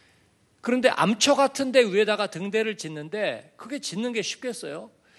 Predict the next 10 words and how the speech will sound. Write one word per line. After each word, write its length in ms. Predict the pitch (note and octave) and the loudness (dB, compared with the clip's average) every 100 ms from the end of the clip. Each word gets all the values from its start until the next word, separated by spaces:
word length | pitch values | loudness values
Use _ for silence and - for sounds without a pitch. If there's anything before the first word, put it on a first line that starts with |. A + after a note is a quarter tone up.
| - | -12
그리고 400 | - G3+ G#3+ E3+ - | -10 0 0 0 -2
밀물과 480 | E3+ G#3+ B3+ C4 A#3+ | 2 4 4 2 0
썰물이 540 | G#3 D4+ D#4 D4 C4+ | 4 2 4 0 0
들어오고 340 | F#3+ G#3 C4+ B3 | 0 2 4 4
나갈 340 | A#3 A3 A3 | 4 2 0
때 240 | A#3 G#3 - _ _ _ _ _ _ | -2 -4 -6 _ _ _ _ _ _
썰물대 540 | - D#4 E4 D4 A#3 | 4 6 6 2 2
가서 240 | F#3+ E3 F3 | 2 0 -2
짓기도 440 | F#3+ - F3 D#3 | -4 -4 -4 -4
하고, 360 | C3+ C3 G#2 | -6 -8 -12